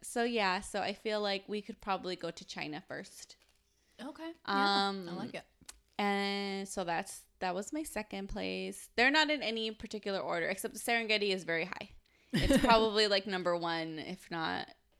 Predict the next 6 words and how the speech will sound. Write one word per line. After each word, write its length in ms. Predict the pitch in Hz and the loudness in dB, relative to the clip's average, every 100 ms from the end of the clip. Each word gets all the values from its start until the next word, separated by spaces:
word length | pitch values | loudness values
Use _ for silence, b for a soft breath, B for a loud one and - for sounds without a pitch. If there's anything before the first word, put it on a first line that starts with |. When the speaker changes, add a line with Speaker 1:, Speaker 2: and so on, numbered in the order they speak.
| _ _ | _ _
Speaker 1:
you 140 | 208 190 | -6 -2
know. 280 | 160 156 180 - - | -2 -4 -8 -14 -4
Um, 540 | 180 180 175 175 175 185 B B B B | 0 0 0 -2 -8 -14 B B B B
so 240 | - 220 202 | -8 -4 -2
another 460 | 214 240 277 330 | -2 -2 -2 -4
one, 600 | 294 196 180 180 208 254 | 0 -2 -2 -6 -8 -8